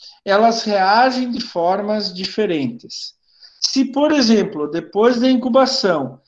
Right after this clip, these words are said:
der cor amarela, significa que eu tenho coliformes totais. Eu não sei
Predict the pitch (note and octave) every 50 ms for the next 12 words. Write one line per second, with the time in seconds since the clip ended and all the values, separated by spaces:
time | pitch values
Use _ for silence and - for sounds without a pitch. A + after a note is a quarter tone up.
0 | _ _ _ _ - D#3+ E3 F3+ G#3 A#3 A#3+ A#3+ A#3 A#3 - - G3+ G#3+ A#3 B3
1 | A#3 A3+ F#3+ F3 E3 D3+ C#3+ C#3 D#3 F3+ G#3+ A3 G3+ E3+ C3+ B2+ - - - _
2 | _ - - - - E3+ E3 E3 D#3+ D#3+ - - E3+ E3+ - - G3+ G3+ - G3+
3 | F#3+ G3 - E3+ D#3+ F3+ G3+ G3+ - - F#3+ F3+ F3 - - - D#3 D#3+ E3+ F3+
4 | G3+ G#3 G#3+ - - - - - _ _ - A3+ A#3 A#3 A#3 - F3+ D#3+ C#3+ C3
5 | B2+ C3 - - - _ - _ _ _ - D3 D3+ E3 E3 D3+ - - - G3
6 | A3+ A#3+ A#3 -